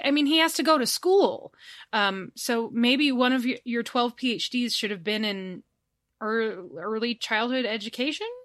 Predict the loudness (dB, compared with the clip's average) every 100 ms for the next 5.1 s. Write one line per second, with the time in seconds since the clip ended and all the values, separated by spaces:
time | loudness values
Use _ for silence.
0 | -2 0 0 -2 -2 0 -4 -8 _ _
1 | -12 -12 -12 _ -8 -4 -2 0 -2 -2
2 | -4 -4 -8 -10 -10 -12 -20 -18 -14 -10
3 | -10 0 4 6 6 4 4 4 2 0
4 | _ -2 2 6 6 6 4 8 6 6
5 | 10